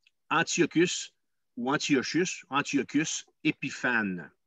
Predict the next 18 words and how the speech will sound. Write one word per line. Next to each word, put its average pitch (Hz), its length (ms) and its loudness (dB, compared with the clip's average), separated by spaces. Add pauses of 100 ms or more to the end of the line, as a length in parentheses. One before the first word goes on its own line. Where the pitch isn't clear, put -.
(600)
Et 131 120 -8
ce - 120 -2
qui 202 140 0
a 185 60 6
fait 226 280 2
ce - 180 2
souverain-là, 127 640 2
ce - 140 -2
roi-là, 110 560 4
c'est 160 180 0
qu'il 143 240 2 (420)
a 123 80 6
établi 175 540 4
un 131 220 4
autel 139 680 2 (460)
dédié 175 480 6
à 123 180 2
Zeus. 120 720 4